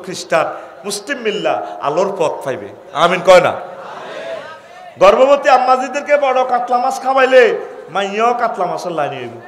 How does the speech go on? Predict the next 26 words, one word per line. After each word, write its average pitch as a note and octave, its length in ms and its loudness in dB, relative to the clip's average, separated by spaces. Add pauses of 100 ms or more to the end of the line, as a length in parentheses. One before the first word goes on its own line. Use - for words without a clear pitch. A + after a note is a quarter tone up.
(600)
অজ্ঞা B3 360 6
টকের C#4+ 360 6
মাইয়া A#3+ 360 0
যদি A3 500 -4
হয় G#3 240 6
তোর, F#3 280 -2 (440)
এ G3 120 -4
দেশের A3 340 -4
রাজা G#3 240 2
বাদশাহ F#3 400 -2
জো F3+ 140 -4
বাইডেন F3 360 0
কিতা C#3+ 240 -6
বেডা। A2+ 240 -8 (600)
সাপড়া A3 400 4
সিরাট C#4 400 2
সবচেয়ে C#4 480 2
সেরা C4 560 2 (260)
ধনী A3+ 200 4
হলো B3 300 6
যে G#3 200 -2
বেডার G3+ 300 2
মাইয়া F#3 300 -4
সুন্দর F3 380 -2 (400)
ডকের। F#3 340 4 (520)
হেতে A3+ 400 6